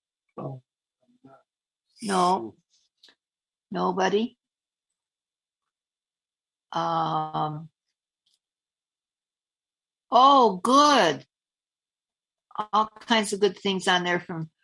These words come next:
Speaker 2: our brother Randy.
Speaker 1: Um, okay, uh, this is Friday.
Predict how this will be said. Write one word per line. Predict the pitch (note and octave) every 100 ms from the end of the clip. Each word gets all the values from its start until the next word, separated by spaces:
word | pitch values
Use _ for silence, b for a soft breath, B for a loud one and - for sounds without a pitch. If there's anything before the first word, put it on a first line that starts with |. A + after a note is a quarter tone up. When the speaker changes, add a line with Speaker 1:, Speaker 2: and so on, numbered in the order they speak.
| _ -
Speaker 2:
our | F#3 E3+ F3
brother | F3 F3 E3+
Randy. | D#3+ D#3+ E3 D#3 D3+ - B B B _ - -
Speaker 1:
Um, | D3 C#3+ C#3+ C#3 C3 A2 _ _ _ - _ -
okay, | C3 - C#3+ C3 A#2+
uh, | A#2+
this | B2+ D3 -
is | G3 E3+ - - -
Friday. | C#3+ C3+ C3+ B2 A#2 G#2 G2 F2 D#2